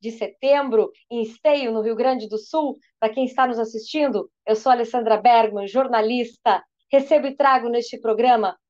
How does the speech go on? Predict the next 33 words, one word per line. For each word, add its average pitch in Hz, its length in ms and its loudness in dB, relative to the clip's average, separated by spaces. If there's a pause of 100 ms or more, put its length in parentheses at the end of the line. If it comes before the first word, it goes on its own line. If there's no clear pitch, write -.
(160)
mulheres, 269 600 2
convidados 226 720 0
e 220 80 -4
convidadas 214 540 -2
de 214 140 -12
todo 220 260 -4
o 214 40 -16
país 208 320 -2 (400)
pra 262 160 4
mostrar, 262 640 0
ensinar 226 500 -2 (260)
e 240 140 0
aprender 311 400 4
contigo, 269 580 -4
mulher 220 400 2
rural. 214 560 2 (340)
Estamos 339 360 2
nas 320 160 2
redes 330 240 0
sociais, 254 680 0
não 240 200 2
te 320 100 -12
esquece, 254 720 0 (180)
youtube 277 480 -4
ponto 269 300 0
com 262 280 4
barra 208 300 0
Campo 180 240 -6
e 214 60 4
Batom, 277 500 2 (340)
clica 240 280 -4
no 254 100 -4
sininho, 302 680 -4